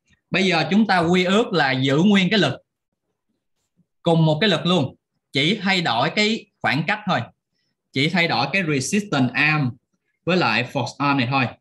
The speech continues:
Đó, thay đổi cái khoảng cách cánh tay đòn thôi. Thì sao?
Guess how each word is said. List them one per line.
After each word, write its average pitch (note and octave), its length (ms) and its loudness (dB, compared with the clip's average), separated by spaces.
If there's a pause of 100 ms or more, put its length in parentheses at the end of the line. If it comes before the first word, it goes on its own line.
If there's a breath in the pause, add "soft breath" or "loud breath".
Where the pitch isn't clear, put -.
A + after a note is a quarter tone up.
(300)
Đó, D3 300 -4 (260)
thay D3 120 -2
đổi B2+ 120 0
cái F3+ 100 -4
khoảng B2+ 220 -2
cách F#3 180 -4
cánh F3 100 -2
tay D#3+ 100 -2
đòn A2+ 220 0
thôi. B2+ 160 -2 (760)
Thì C#3 140 -4
sao? C3+ 460 -4